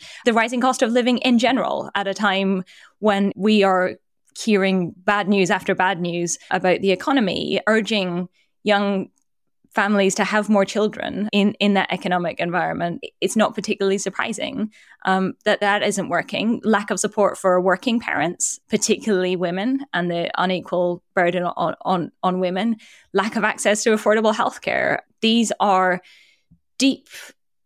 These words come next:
structural issues, and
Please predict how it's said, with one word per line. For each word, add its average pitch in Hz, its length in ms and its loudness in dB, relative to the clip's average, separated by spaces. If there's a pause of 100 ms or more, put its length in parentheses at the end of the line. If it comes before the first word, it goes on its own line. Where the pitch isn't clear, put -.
structural - 960 0
issues, - 880 -4
and 208 360 -2